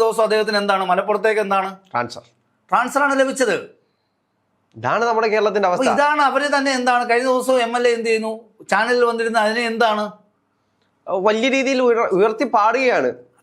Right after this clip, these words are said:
Speaker 1: തന്റെ മ-, ഇത് എന്ത് കാല, ഇത്തരം
Speaker 2: കുട്ടികളാകുമ്പോ പുകവലിക്കത്തില്ലേ എന്ന് വേറൊരു മന്ത്രി.
Speaker 1: ആ, അപ്പൊ ഇതൊക്കെ കൊടുക്കുന്ന മെസ്സേജ് വളരെ വലുതാണ്. കാരണം എന്ത് ചെയ്താലും ഇവിടെ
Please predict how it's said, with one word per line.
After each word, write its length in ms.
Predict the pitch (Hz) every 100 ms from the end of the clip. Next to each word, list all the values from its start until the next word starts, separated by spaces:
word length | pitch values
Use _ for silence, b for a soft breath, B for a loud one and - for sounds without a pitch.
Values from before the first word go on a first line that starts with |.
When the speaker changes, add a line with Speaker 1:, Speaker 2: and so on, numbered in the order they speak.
| -
Speaker 1:
തന്റെ 240 | 160 233 294 277
മ-, 180 | 233 - -
ഇത് 80 | 156 247
എന്ത് 260 | 226 269 320 -
കാല, 300 | 214 214 262 269
ഇത്തരം 560 | 180 175 185 185 180 175
Speaker 2:
കുട്ടികളാകുമ്പോ 600 | 202 277 269 247 220 208 185
പുകവലിക്കത്തില്ലേ 640 | 175 202 175 135 117 120 113
എന്ന് 100 | 107 - _ _ _ 131
വേറൊരു 260 | 151 165 147
മന്ത്രി. 220 | 104 104 - _ -
Speaker 1:
ആ, 20 | 113 - _ _ _ _ _ _
അപ്പൊ 120 | - 208 185
ഇതൊക്കെ 380 | 269 277 240 190 220 - _ _
കൊടുക്കുന്ന 340 | 185 196 202 202 180
മെസ്സേജ് 340 | 165 214 220 202
വളരെ 200 | 170 170 151
വലുതാണ്. 440 | 147 156 151 165 185 b b 175
കാരണം 220 | 196 208 180
എന്ത് 180 | 202 247 196
ചെയ്താലും 320 | 190 185 180
ഇവിടെ 140 | 170